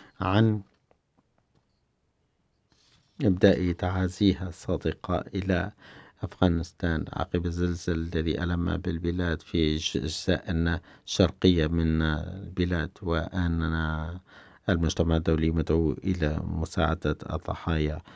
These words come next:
وتعاطفنا مع الناجين وتعزينا إزاء الضحايا. أن التضييق الخناق على حقوق النساء والفتيات أمر يدعو للانشغال.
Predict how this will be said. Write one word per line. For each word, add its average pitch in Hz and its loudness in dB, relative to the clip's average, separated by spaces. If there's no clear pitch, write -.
وتعاطفنا 80 2
مع 78 2
الناجين 76 0
وتعزينا 80 0
إزاء 80 -2
الضحايا. 85 -2
أن 90 6
التضييق 92 0
الخناق 82 -2
على 85 -4
حقوق 85 -6
النساء 78 -2
والفتيات 85 -4
أمر 85 2
يدعو 87 4
للانشغال. 85 -4